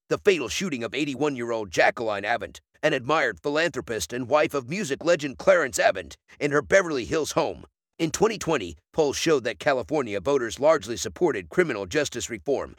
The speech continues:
as well as rolling back tough sentencing laws to reduce prison populations without nary a thought to how it might affect the crime rate. Now,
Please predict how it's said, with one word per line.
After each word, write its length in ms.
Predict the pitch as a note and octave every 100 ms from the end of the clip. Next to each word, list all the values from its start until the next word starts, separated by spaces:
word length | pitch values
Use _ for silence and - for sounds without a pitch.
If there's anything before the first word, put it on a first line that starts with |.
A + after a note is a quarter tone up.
| - C3+
as 160 | C3
well 220 | D#3 D#3
as 160 | C3 G#2+
rolling 320 | D3+ E3+ D#3+
back 240 | D3 D3+ -
tough 180 | D3
sentencing 560 | - G3 E3 D3 C3 A#2
laws 320 | D3 G#2+ E2+
to 120 | - C3+
reduce 340 | B2+ E3 F3+
prison 340 | - F#3 C#3
populations 720 | B2 C#3+ C#3+ D3+ G3 C3 A2 G2
without 300 | C3+ C#3 A#2+
nary 280 | F3 D#3 A#2
a 60 |
thought 280 | - E3+ D3+
to 100 | A#2+
how 200 | C3+ C#3+
it 100 | C3
might 180 | D#3 B2+
affect 300 | - F3+ -
the 100 | B2
crime 340 | - D#3+ C#3
rate. 340 | B2 G2 C2+ - _ _ _
Now, 300 | F3+ D#3